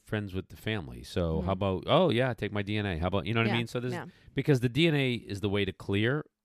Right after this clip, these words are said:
Speaker 1: or
Speaker 2: Right.
Speaker 1: prove. So sometimes you just,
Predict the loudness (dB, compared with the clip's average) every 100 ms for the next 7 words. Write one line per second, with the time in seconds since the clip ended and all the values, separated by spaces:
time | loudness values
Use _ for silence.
0 | _ 0 2 2 0 -2 -2 -8 2 4
1 | 6 4 -4 -20 _ _ _ -6 -4 -2
2 | -2 0 2 0 -4 -6 -8